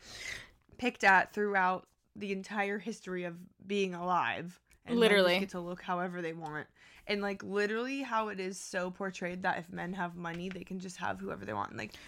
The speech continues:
Speaker 1: women are supposed to be, this, the way history is,
Speaker 2: It's so
Speaker 1: you
Speaker 2: bad.
Speaker 1: don't get to say that. You don't get to say that. <laughs> And
Speaker 2: No.
Speaker 1: that's not what we're saying.
Speaker 2: And you know
Speaker 1: We're
Speaker 2: what's
Speaker 1: not
Speaker 2: so funny?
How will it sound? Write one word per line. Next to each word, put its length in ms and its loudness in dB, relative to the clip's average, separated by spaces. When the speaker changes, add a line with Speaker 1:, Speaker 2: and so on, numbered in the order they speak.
Speaker 1:
women 260 2
are 100 2
supposed 280 -8
to 80 -8
be, 60 -14
this, 420 -2
the 180 2
way 400 6
history 520 -2
is, 560 -4
Speaker 2:
It's 180 -2
so 120 2
Speaker 1:
you 80 2
Speaker 2:
bad. 100 2
Speaker 1:
don't 140 6
get 80 0
to 60 -8
say 140 -8
that. 200 -6
You 420 -4
don't 160 2
get 60 -2
to 80 4
say 140 2
that. 260 6
<laughs> 0 -
And 100 4
Speaker 2:
No. 40 8
Speaker 1:
that's 140 6
not 80 0
what 120 -4
we're 120 0
saying. 180 2
Speaker 2:
And 80 10
you 60 10
know 100 10
Speaker 1:
We're 80 12
Speaker 2:
what's 240 8
Speaker 1:
not 60 12
Speaker 2:
so 80 10
funny? 540 6